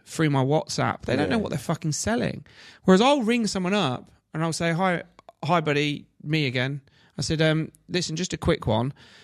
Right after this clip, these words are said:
Speaker 1: Are you actually in the investment market? Are you open to anything?"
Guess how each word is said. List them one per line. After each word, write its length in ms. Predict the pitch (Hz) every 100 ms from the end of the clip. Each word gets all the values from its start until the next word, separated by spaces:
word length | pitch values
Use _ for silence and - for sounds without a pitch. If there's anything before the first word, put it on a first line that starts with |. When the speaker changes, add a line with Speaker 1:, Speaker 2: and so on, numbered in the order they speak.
| - _ -
Speaker 1:
Are 60 | 180
you 160 | 185
actually 260 | 190 - 180
in 80 | 170
the 80 |
investment 460 | 170 170 165 - 143
market? 380 | 135 123 123 -
Are 40 |
you 160 | 135 151
open 260 | 156 - 127
to 120 | 120
anything?" 460 | 113 113 - -